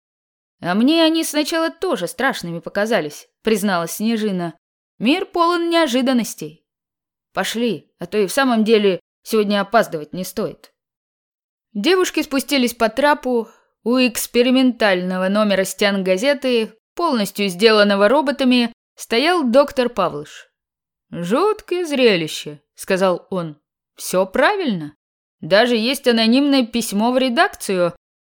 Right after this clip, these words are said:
Долго ли гонг будет звенеть в неположенное время?"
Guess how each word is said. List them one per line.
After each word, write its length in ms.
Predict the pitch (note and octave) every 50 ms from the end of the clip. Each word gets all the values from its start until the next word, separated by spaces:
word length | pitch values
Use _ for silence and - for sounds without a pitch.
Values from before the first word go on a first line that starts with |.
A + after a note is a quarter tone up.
| _ -
Долго 480 | F3 F3+ G3 B3 D4 E4+ D#4+ C4+ C4
ли 140 | C#4 C4 C4+
гонг 460 | A#3+ G#3+ G#3+ B3+ C4+ D4+ E4 E4 C#4+
будет 340 | B3+ A3 B3+ B3 A3 B3 G3+
звенеть 540 | G3 G3+ G#3+ G#3+ G3+ G3 F#3+ G3+ A3+ A3+ -
в 80 | C4 A#3+
неположенное 800 | G3+ F3+ E3+ F3+ F3 E3 F3 F3 F#3 F#3 G#3 G#3+ A3+ A#3+ B3 B3
время?" 500 | C#4 D4+ F4 F#4 D#4+ G#3+ D#3 D3 D3+